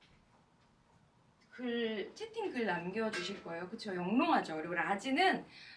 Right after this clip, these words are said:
확실히 사이즈가 크다 보니까, 네, 크다 보니까, 네, 요렇게 하나를 딱 매더라도.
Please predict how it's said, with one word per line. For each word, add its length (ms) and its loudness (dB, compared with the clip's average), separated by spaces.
확실히 420 -4
사이즈가 520 -2
크다 380 0
보니까, 640 0
네, 300 -8
크다 300 -4
보니까, 600 0
네, 320 -8
요렇게 260 -2
하나를 320 6
딱 140 0
매더라도. 600 -4